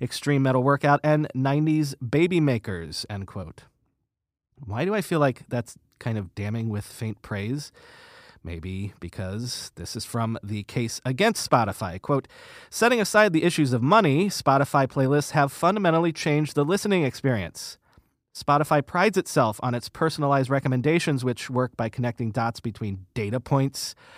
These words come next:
assigned to songs, from rap,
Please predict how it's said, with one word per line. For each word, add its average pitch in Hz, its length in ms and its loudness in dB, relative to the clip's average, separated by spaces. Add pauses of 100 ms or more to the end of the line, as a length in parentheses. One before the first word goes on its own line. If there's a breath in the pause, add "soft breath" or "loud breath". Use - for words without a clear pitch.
(200 loud breath)
assigned 143 340 2
to 143 80 0
songs, 147 560 0 (380 loud breath)
from 104 260 -4
rap, 123 320 -2